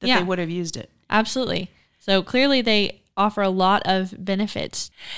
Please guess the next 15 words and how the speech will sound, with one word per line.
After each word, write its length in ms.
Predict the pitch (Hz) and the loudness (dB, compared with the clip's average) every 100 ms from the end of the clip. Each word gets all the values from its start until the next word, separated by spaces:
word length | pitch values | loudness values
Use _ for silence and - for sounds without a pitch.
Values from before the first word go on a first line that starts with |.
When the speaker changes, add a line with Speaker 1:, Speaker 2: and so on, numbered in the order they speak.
| - | -2
Speaker 1:
And 160 | 269 285 | 4 6
don't 220 | 294 381 | 6 4
you 60 | 403 | 2
think, 260 | 294 220 196 - - | 2 2 2 -4 -2
I, 80 | 190 208 | 0 2
I 120 | 190 | 4
mean, 160 | 196 120 | 4 4
after 440 | 175 190 185 160 95 - | 0 0 -2 -2 -6 -8
today's 360 | - 165 156 147 | -2 2 2 2
episode, 460 | 147 147 139 135 - | -4 -4 -6 -6 -2
I 200 | 170 190 | 2 4
Speaker 2:
Mm-hmm. 120 | 220 202 | 4 2
Speaker 1:
was 320 | 180 165 175 _ _ _ _ _ | 0 -2 -8 _ _ _ _ _
very 400 | 160 185 254 240 | -6 0 2 2
shocked 540 | 214 - 131 131 - | 2 2 0 -2 -6